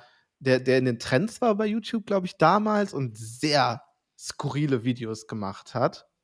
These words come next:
Ähm, ähm, genau, und, äh, äh, im Mittelpunkt dieses Channels war so ein, ein, ähm, ja, ein Guru, würd, würd, würd ich das jetzt mal nennen, ähm,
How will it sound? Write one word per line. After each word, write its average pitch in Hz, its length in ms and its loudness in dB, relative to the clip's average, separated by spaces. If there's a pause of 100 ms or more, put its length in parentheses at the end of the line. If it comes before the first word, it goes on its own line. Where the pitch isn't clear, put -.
Ähm, 120 400 0 (1000)
ähm, 120 480 0 (1300)
genau, 113 340 4
und, 127 360 -4
äh, 123 680 4
äh, - 100 -12 (100)
im 143 180 2
Mittelpunkt 165 460 2
dieses 135 260 0
Channels 165 500 0
war 143 320 6
so 139 120 2
ein, 135 480 -2
ein, 123 420 -4
ähm, 117 360 -4 (1160)
ja, 135 240 0
ein 117 220 -4
Guru, 214 480 0 (280)
würd, 135 360 -4
würd, 131 320 -4
würd 127 140 2
ich 127 100 -8
das 123 160 -6
jetzt 123 160 -6
mal 120 140 -2
nennen, 117 420 -4 (180)
ähm, 117 460 -6